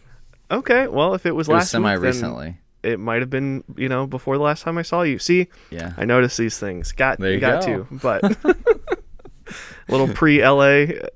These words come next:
Speaker 1: uh, hairdo <laughs>
Speaker 2: Exactly,
Speaker 1: action.
Speaker 2: exactly. I got
Speaker 1: I
Speaker 2: a
Speaker 1: thought
Speaker 2: prep.
Speaker 1: about getting a haircut, but, like, I definitely don't need one.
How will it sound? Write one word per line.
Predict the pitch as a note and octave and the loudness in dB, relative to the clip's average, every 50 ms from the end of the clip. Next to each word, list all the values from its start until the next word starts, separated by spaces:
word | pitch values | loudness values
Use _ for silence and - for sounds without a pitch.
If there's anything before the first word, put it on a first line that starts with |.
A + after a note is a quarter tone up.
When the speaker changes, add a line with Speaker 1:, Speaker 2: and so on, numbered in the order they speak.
| - - | -4 -2
Speaker 1:
uh, | - C3 B2 A#2+ | 0 2 2 2
hairdo | C3+ C#3+ C#3 C#3+ C#3+ C#3+ D3 C#3+ D3 D3 D3 - | 2 2 2 2 2 2 2 2 2 2 4 4
<laughs> | A#3 - - | 4 4 6
Speaker 2:
Exactly, | - A4 - - F2+ F2+ - - - | 4 6 6 6 6 4 2 2 2
Speaker 1:
action. | - F#3+ - - F2 E2+ | 0 -2 -2 -4 -4 -2
Speaker 2:
exactly. | D#2 D#2+ - - D2 | -2 -4 -4 -4 -2
I | E2 | 2
got | - | 4
Speaker 1:
I | D#3 G#3+ B3 | 4 4 4
Speaker 2:
a | E3 | 6
Speaker 1:
thought | D#3+ E3+ F#3+ | 6 8 8
Speaker 2:
prep. | G#3+ G#3 | 8 6
Speaker 1:
about | E3+ C3 B2+ | 6 4 4
getting | - C3 B2 A#2 A#2 A2+ | 2 0 0 0 -2 -2
a | A2+ | 0
haircut, | A#2+ G#2 A2 - - G2+ F2 - - - | 0 0 0 0 0 -2 -2 -2 -4 -6
but, | - C3+ C#3 - | 0 0 2 4
like, | - C3 B2 A#2+ - - - - | 6 4 4 4 0 -6 -2 2
I | - C3+ | 4 6
definitely | C#3 E3 F#3 - G#3 D#3+ C#3+ | 6 6 6 6 4 4 4
don't | B2+ C3 B2+ C#3 B2+ E2 | 4 4 2 2 2 0
need | A#2+ A#2+ A2+ B2+ | -2 -2 -2 -2
one. | D3 E3+ G3 G#3+ A3+ | 0 0 0 0 -2